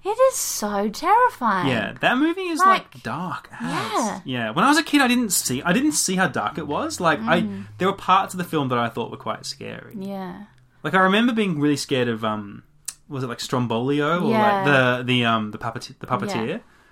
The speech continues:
Speaker 2: I thought he was terrifying.
Speaker 1: Yeah, he was.
Speaker 2: Um, and I thought the, um, the coachman was scary.
Speaker 1: Yeah.
Speaker 2: But, like, watching it now, most of that movie,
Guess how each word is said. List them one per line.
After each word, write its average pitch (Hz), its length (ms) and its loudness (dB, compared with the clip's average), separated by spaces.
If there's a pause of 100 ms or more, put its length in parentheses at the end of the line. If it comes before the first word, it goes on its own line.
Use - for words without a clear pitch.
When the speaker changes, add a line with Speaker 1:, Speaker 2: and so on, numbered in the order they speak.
(140)
Speaker 2:
I 147 80 2
thought 143 180 0
he 135 140 4
was 123 120 2
terrifying. 113 600 -8
Speaker 1:
Yeah, 196 120 -6
he 190 160 -8
was. - 480 -14
Speaker 2:
Um, 120 320 4
and 139 80 2
I 147 60 2
thought 139 400 -2
the, 120 240 0
um, 107 360 -2
the - 60 -16
coachman 113 720 -6 (340)
was 117 220 -8
scary. 113 680 -12
Speaker 1:
Yeah. 190 280 -12 (300)
Speaker 2:
But, 120 440 0 (380)
like, 143 320 -2 (420)
watching 180 380 -2
it 196 100 0
now, 127 640 -2 (380)
most 196 500 2
of 285 120 0
that 190 220 0
movie, 135 520 -2